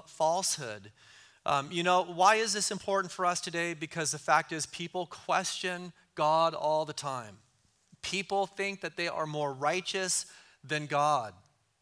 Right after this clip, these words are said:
But as we read the Bible, what we discover as believers is the divine plan of God.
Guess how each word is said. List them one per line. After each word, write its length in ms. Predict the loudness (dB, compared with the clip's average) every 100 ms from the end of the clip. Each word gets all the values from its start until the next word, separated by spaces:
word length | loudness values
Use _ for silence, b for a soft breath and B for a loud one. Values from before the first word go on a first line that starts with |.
| _ _ _ -16
But 160 | 0 2
as 160 | 2
we 120 | -2 -6
read 320 | -4 -4 -4
the 80 | -2
Bible, 720 | 2 2 0 -6 -6 -8 -10 B B B B B
what 200 | -4 -2
we 220 | 0 0 0
discover 480 | -2 0 0 0
as 120 | -4 -6
believers 1000 | -8 -6 -4 -4 -6 -6 -6 -6 -6 -6 -6
is 260 | -4 -2
the 320 | 0 0 0 -4 B -14
divine 520 | -6 -4 0 0 -2 -4
plan 340 | -6 -4 -4
of 140 | -4
God. 560 | 0 0 0 -4 -8